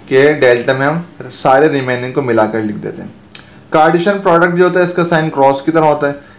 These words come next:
इसमें हम ordered pairs बनाते हैं, एक्स कॉमा वाई, ठीक है, Ordered pairs बनाते हैं, X कॉमा वाई, इस तरह हम ऑर्डर pair बना के लिखते हैं।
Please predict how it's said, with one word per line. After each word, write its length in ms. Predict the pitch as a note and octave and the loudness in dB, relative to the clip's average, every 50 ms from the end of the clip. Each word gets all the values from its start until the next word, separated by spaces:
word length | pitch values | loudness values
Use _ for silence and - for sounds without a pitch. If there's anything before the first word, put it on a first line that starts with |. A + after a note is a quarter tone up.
| - - | -4 -4
इसमें 260 | E3+ E3+ E3+ G3+ G3+ | -2 -2 0 0 0
हम 160 | G3+ G3+ - - - | 0 0 0 2 4
ordered 540 | D3+ D#3 D3+ D3+ E3 F3 F#3 F#3 F3 E3+ | 4 4 4 4 2 2 2 2 0 2
pairs 260 | - D#3 D3+ D3 C#3 C#3 | 4 4 4 4 2 0
बनाते 380 | C#3 B2+ A#2+ A#2 A2 A2 - | -2 -2 -2 -2 -2 -4 -6
हैं, 220 | A2 A2 A2 - - _ - - | -8 -10 -10 -14 -18 _ -4 0
एक्स 220 | C#3+ D#3 D#3 - - | 0 0 0 -2 -4
कॉमा 240 | E3 D3 C#3 C3+ | -2 0 2 2
वाई, 220 | B2 A2+ A2+ G#2+ G#2 G#2 - - - | 2 4 2 0 0 -4 -10 -16 -14
ठीक 200 | - C#3+ C#3+ - | -12 -12 -10 -8
है, 140 | F3 F3 D#3+ - - | -8 -8 -8 -6 -4
Ordered 360 | - C3+ C3+ C#3 C#3+ C#3+ C#3 | -2 0 2 2 2 0 0
pairs 280 | - - C#3 C3 B2+ | 0 0 2 2 2
बनाते 380 | A#2+ B2 A#2 A2+ A2 G#2+ A2 A2+ | 0 -2 -2 -2 -2 -4 -4 -8
हैं, 160 | A2+ A2+ - A#2+ B2 C3 C3+ | -12 -10 -6 -2 0 2 2
X 180 | C#3+ C#3 - - - - - - - - - | 0 0 -4 -10 -16 -18 -20 -20 -20 -18 -14
कॉमा 220 | - C3+ B2+ B2+ B2 | -10 -10 -6 -4 -4
वाई, 180 | A#2+ A#2 - | -2 -2 0
इस 180 | C3 D3 - - | -2 -2 0 0
तरह 160 | D#3 D3 D3 | 2 2 2
हम 280 | C#3 C3 C3 C#3 D#3+ E3+ - - - - - _ - - - - _ - | 0 0 -2 -4 -4 -8 -14 -20 -20 -20 -20 _ -20 -20 -20 -14 _ -2
ऑर्डर 260 | B2 A#2 A2+ A2+ A2 | 0 0 0 0 0
pair 180 | A2 B2 B2+ A#2+ | -2 -4 -4 -2
बना 240 | A#2+ A2 G#2+ G#2+ | -2 -2 -2 -2
के 100 | G#2+ A2+ | -2 -4
लिखते 260 | G#2+ G#2+ G#2+ - - A#2 | -6 -8 -8 -10 -12 -12
हैं। 120 | A#2 | -12